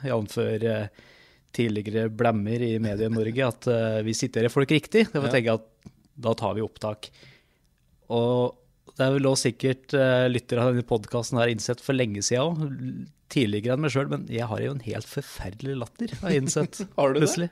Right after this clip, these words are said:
Speaker 1: Jeg har det.
Speaker 2: Ja.
Speaker 1: I hvert fall at jeg ikke, jeg tåler jo ikke høre den. Så liksom når jeg s-,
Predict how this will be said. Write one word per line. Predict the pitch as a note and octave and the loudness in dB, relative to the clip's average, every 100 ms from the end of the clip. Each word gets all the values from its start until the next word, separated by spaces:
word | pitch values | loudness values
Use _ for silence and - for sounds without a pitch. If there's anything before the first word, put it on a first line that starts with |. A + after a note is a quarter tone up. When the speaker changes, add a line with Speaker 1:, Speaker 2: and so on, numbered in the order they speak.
| - | 2
Speaker 1:
Jeg | D3+ | 4
har | D#3 F4 | 6 2
det. | G4+ - B2 | -2 -8 0
Speaker 2:
Ja. | D#3+ E4 | 2 2
Speaker 1:
I | D#4 - E3+ | -4 4 4
hvert | G3 | 6
fall | F#3+ | 6
at | G#3+ | 6
jeg | E3 | 4
ikke, | F3+ | 4
jeg | F3+ F3+ - | 2 0 0
tåler | F#3 C3 A2 A#2+ | 2 4 2 0
jo | |
ikke | D3+ F3 | 0 0
høre | D#3+ A#2 B2 | 2 2 0
den. | D#3 A#3 A#3 - - - _ _ | -2 -2 -10 -14 -20 -20 _ _
Så | - D#3+ | -4 -4
liksom | C#3+ E3 | -2 0
når | D#3+ D#3 | 2 2
jeg | - | -2
s-, | E3+ | -8